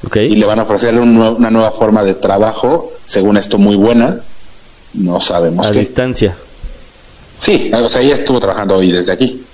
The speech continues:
Speaker 1: Ok. Ah, ok,
Speaker 2: Y
Speaker 1: ok, ok.
Speaker 2: y ya no he conocido nada. Sí hay un boliche, Chute.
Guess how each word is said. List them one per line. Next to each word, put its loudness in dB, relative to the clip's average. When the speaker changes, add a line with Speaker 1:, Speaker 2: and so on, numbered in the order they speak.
Speaker 1:
Ok. -4
Ah, 0
ok, 2
Speaker 2:
Y 4
Speaker 1:
ok, 0
ok. -2
Speaker 2:
y 2
ya 4
no 2
he -2
conocido 0
nada. 0
Sí 0
hay 4
un 2
boliche, 0
Chute. -2